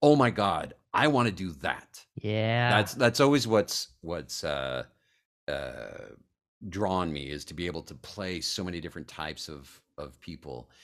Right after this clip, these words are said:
Speaker 1: And,
Speaker 2: Mm-hmm.
Speaker 1: um, having, having that, that incredible range wa-,
Speaker 2: Yeah.
Speaker 1: was something that inspired me so much so that I found out where he went for, uh,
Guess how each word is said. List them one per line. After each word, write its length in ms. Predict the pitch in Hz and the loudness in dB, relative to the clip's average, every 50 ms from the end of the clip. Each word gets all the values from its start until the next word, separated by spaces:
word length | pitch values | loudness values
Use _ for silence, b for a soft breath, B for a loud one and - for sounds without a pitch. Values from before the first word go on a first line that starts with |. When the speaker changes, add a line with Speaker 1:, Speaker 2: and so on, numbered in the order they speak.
| b b b b b _ - | b b b b b _ 0
Speaker 1:
And, 280 | 95 85 82 80 - | 0 2 2 0 2
Speaker 2:
Mm-hmm. 260 | 82 78 76 73 69 69 | 2 2 2 2 -2 -4
Speaker 1:
um, 120 | 65 - _ _ _ _ _ - - | -8 -12 _ _ _ _ _ -14 -10
having, 420 | - - 113 120 123 131 135 - | 0 4 4 6 6 4 2 -2
having 360 | - 113 117 113 135 131 117 | -4 -4 -2 0 2 2 2
that, 240 | 104 92 90 92 - - - | 2 0 -2 -4 -8 -10 -12
that 340 | 90 87 92 85 85 80 - _ _ | -10 -8 -8 -8 -8 -10 -14 _ _
incredible 1120 | - 95 95 - - - - - - 113 113 113 117 107 101 107 104 104 101 98 90 87 b b b b _ | -10 -10 -10 -10 -12 -16 -12 -8 -6 -6 -4 -4 -4 -4 -4 -4 -2 -2 -4 -4 -6 -8 b b b b _
range 880 | 87 85 80 92 104 98 98 95 80 69 65 62 60 58 - - - _ _ _ _ _ _ _ _ - - 98 | -14 -8 -6 -4 -4 -4 -4 -6 -6 -6 -8 -10 -12 -12 -14 -14 -16 _ _ _ _ _ _ _ _ -6 -4 -4
wa-, 60 | 98 | -2
Speaker 2:
Yeah. 340 | 92 90 92 98 101 101 101 - - _ - - - | -2 -4 -4 -4 -4 -4 -6 -8 -12 _ -18 -12 -12
Speaker 1:
was 120 | 113 98 - | -10 -6 -2
something 340 | - 123 113 107 117 107 92 | 0 0 0 0 0 0 0
that 200 | 92 90 - - | -2 -2 -4 -4
inspired 440 | 104 95 90 - - 113 117 120 107 | -4 -4 -4 -4 -2 -2 0 0 0
me 100 | 98 87 | -2 -2
so 300 | - - - - 160 160 | -2 -2 0 0 0 2
much 180 | 143 131 107 | 0 0 -2
so 320 | - - - 147 147 151 120 | -2 -2 -2 -2 -2 -2 -2
that 200 | 90 90 82 - - | -4 -6 -8 -6 -6
I 100 | 90 85 | -8 -8
found 280 | - - 110 104 101 101 | -6 -6 -6 -4 -2 -2
out 120 | 98 80 | -2 -4
where 400 | 82 95 95 92 92 90 90 - _ | -4 -6 -6 -6 -6 -8 -10 -14 _
he 200 | _ - 95 92 | _ -12 -10 -10
went 320 | 90 90 87 87 85 - | -8 -8 -8 -8 -10 -12
for, 400 | - - 95 87 85 85 82 82 | -12 -10 -10 -8 -6 -6 -4 -4
uh, 280 | 78 73 71 69 69 | -4 -4 -4 -6 -8